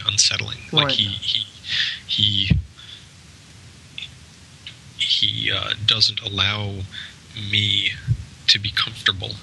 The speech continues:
Speaker 1: in the universe.
Speaker 2: Right.
Speaker 1: Um,
Speaker 2: It sounds like it's the certitude of his own, uh,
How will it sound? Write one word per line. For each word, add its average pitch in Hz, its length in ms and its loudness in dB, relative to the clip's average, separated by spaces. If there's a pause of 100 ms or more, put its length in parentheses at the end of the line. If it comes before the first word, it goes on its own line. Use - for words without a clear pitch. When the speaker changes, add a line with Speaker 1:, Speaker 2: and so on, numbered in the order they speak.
(120)
Speaker 1:
in 110 120 2
the 110 60 -4
universe. 110 560 2
Speaker 2:
Right. 147 220 4 (580)
Speaker 1:
Um, 107 200 -6 (100)
Speaker 2:
It 143 100 -6
sounds 196 240 0
like 156 100 -2
it's 143 120 -2
the 135 100 -4
certitude 135 680 -2
of 117 140 -4
his 117 300 -2
own, 123 480 -2
uh, 110 400 -4